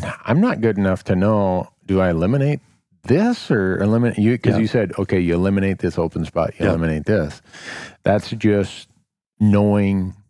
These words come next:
Speaker 1: the habits of elk that, that allows you to quickly make that assessment?
Speaker 2: You know, I wouldn't say necess-, it definitely helps, but I think there's things that, that you can learn about the habits of elk, uh, without experience. Obviously, experience adds to that knowledge. But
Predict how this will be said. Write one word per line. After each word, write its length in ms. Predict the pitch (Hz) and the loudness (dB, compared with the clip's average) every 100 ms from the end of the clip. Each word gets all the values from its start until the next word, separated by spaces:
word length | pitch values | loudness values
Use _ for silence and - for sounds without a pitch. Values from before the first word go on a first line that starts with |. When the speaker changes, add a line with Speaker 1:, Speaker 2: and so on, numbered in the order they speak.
| - | -10
Speaker 1:
the 80 | - | -2
habits 420 | 87 82 82 - | 0 0 -2 -2
of 120 | 90 | -2
elk 320 | 85 95 - - | 0 -2 -6 -6
that, 220 | - 87 - | -2 -2 -4
that 240 | 95 92 87 | -2 0 2
allows 440 | 85 82 85 90 | 2 0 0 0
you 140 | 92 | 0
to 300 | 90 85 80 76 _ _ - | 0 0 -2 -8 _ _ -2
quickly 320 | 101 - 92 | -2 0 0
make 220 | 90 92 | 0 0
that 160 | 98 95 | 0 0
assessment? 440 | - 95 - 175 | -2 -2 2 2
Speaker 2:
You 80 | 196 | 4
know, 160 | 208 | 4
I 80 | 196 | 2
wouldn't 300 | 185 180 151 | 2 2 -2
say 280 | - 139 131 | -2 0 2
necess-, 360 | 123 117 - 120 | 0 0 -2 0
it 200 | 131 98 | 0 2
definitely 420 | 113 - 120 104 | 0 0 -2 0
helps, 400 | 104 107 113 - | 2 0 -2 -2
but 120 | 113 | -2
I 60 | 104 | 0
think 200 | 123 107 | -2 0
there's 240 | 110 95 | 0 -2
things 420 | - 113 107 104 95 | 0 0 2 -2 0
that, 260 | 98 - - - | 0 0 -6 -2
that 120 | 110 | 0
you 140 | 104 | 0
can 320 | 95 104 101 104 | 0 -2 0 2
learn 500 | 113 110 110 110 104 - - _ _ | 2 2 2 0 -4 -12 -20 _ _
about 380 | 110 101 101 - | -2 2 0 0
the 60 | 117 | 0
habits 340 | 107 107 - | 0 0 0
of 120 | 117 | 0
elk, 360 | 101 110 - - - | 2 0 -4 -14 -12
uh, 260 | - 92 - | -4 -4 -2
without 360 | - 107 - 113 | -4 -2 0 0
experience. 760 | 107 - - 98 98 120 - - - | -2 -4 -2 0 0 -2 -6 -16 -4
Obviously, 400 | 107 98 - 101 | -2 -2 -2 -4
experience 420 | - 101 98 - | -2 -2 -2 -2
adds 320 | 104 101 98 | -2 -2 -4
to 120 | - | -4
that 220 | 98 92 - | -2 -2 -2
knowledge. 480 | 101 95 98 95 | 0 0 0 0
But 200 | 113 104 | 0 0